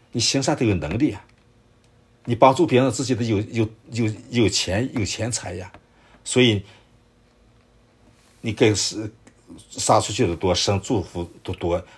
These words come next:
你更有能力去帮助那些有需要的弟兄姊妹。所以这是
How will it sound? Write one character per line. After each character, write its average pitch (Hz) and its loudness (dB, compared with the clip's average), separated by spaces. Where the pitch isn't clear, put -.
你 90 -6
更 185 4
有 117 4
能 90 0
力 117 -2
去 - -6
帮 92 4
助 110 -6
那 90 -2
些 90 -6
有 87 -4
需 - -8
要 87 -2
的 80 -6
弟 - -14
兄 95 -12
姊 - -14
妹。 - -20
所 - -10
以 - -10
这 95 -4
是 82 -10